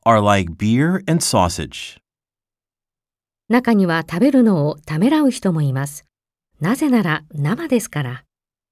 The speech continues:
Speaker 1: Some people hesitate to eat sashimi because it is raw.
Speaker 2: しかし、日本の刺身はとても新鮮で、食べても大丈夫です。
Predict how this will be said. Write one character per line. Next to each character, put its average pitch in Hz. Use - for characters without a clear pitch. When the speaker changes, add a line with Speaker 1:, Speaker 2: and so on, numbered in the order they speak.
Speaker 1:
Some 247
people 113
hesitate 113
to 110
eat 110
sashimi 101
because 110
it 107
is 98
raw. 80
Speaker 2:
し -
か 262
し、 220
日 190
本 330
の 320
刺 277
身 269
は 143
と 139
て 180
も 185
新 190
鮮 196
で、 170
食 240
べ 208
て 170
も 135
大 135
丈 294
夫 220
で 170
す。 -